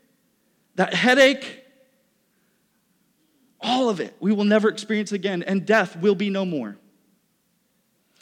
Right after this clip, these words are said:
That our bodies will be glorious bodies, that will, they will, they will radiate with glory and splendor, that our, our bodies will be powerful and strong bodies,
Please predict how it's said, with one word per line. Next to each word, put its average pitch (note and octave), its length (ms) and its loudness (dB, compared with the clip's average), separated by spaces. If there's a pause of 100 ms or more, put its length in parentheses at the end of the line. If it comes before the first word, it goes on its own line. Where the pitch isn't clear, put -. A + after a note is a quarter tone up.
(120)
That G#3 140 4
our G#3+ 60 6
bodies G#3+ 440 2
will F#3 80 -4
be F#3 120 -2
glorious G#3 640 4
bodies, G3+ 380 0
that A3 160 0
will, G#3+ 100 2
they G#3 180 2
will, G3+ 240 -2 (220)
they G#3 120 6
will G#3+ 160 2
radiate G3+ 800 0
with E3 220 -6
glory A3 720 2
and F3 220 -6
splendor, D3+ 800 -8 (1400)
that G3 180 6
our, G#3+ 160 4
our G#3 140 2
bodies A3 380 2
will G3+ 100 0
be F#3+ 120 -2
powerful G#3 680 0
and E3+ 220 -6
strong A3+ 560 -4
bodies, A#2+ 580 -12